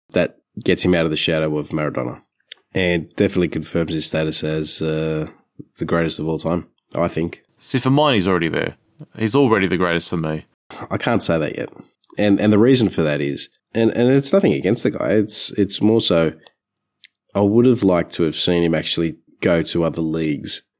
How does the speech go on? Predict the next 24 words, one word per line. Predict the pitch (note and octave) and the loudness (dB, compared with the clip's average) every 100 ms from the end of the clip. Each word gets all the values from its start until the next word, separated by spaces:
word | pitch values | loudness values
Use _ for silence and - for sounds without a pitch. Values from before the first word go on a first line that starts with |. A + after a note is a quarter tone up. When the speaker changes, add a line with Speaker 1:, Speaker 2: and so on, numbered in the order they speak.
| - | -6
Speaker 1:
So | - F#2 F2+ - | 0 2 2 2
I | |
would | F#2 | 2
have | G#2+ | 4
liked | G2+ F2+ - | 4 4 2
to, | F2 | 0
yes, | E2+ F2+ F2+ | 2 0 0
Barcelona | - F#2+ F#2+ E2+ E2+ E2+ | -2 0 0 0 2 2
was | D2+ - | 0 -4
great, | - F#2+ F#2+ F#2 - - - | -2 0 2 0 -6 -14 -4
brilliant | F2+ F2+ D#2+ - | 0 0 0 -4
heyday, | F2+ F#2 F#2 F2+ E2+ - | -2 0 2 0 -2 -2
absolutely | G#2 F2+ - E2+ E2+ D2+ D#2 | -2 0 0 0 0 -2 -2
amazing | D2+ D#2 D#2 C#2+ | -2 -4 -4 -6
player. | C#2+ - - - _ _ - - _ _ - | -8 -8 -8 -12 _ _ -20 -20 _ _ -2
But | F#2+ | 2
I | |
would | F#2+ G#2 | 4 4
have | E2+ | 2
liked | E2+ E2+ - | 2 -2 -2
to | |
have | D#2 | -4
seen | - D#2+ D#2 | -2 -2 -2
him | D2 | -4